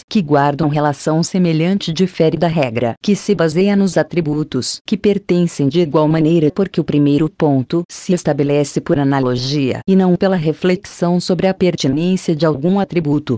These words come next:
ao passo que o segundo se aquilata por uma comparação baseada na pertinência de um atributo. A seguir, para fins de refutação, veja-se se, ao expressar a propriedade potencialmente, o contendor,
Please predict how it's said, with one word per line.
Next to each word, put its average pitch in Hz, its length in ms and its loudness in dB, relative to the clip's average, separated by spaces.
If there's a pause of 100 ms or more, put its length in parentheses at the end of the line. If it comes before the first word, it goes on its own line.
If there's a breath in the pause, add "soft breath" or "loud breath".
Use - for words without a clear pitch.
(120)
ao 170 120 2
passo 151 440 0
que 190 120 -2
o 170 40 -2
segundo 170 680 2
se - 220 -4
aquilata 175 540 0
por 165 180 -2
uma 151 180 0
comparação 175 720 0
baseada 160 500 0
na 151 120 0
pertinência 170 800 -2
de 147 140 -2
um 143 60 2
atributo. 139 640 -2 (760)
A 175 120 2
seguir, 147 480 0 (160)
para 143 180 0
fins 180 340 2
de 175 120 0
refutação, 175 840 0 (140)
veja-se 151 640 0
se, - 220 -6 (120)
ao 160 160 2
expressar 180 600 -2
a 190 80 0
propriedade 156 720 0
potencialmente, 160 1080 0 (160)
o 190 60 -2
contendor, 196 680 2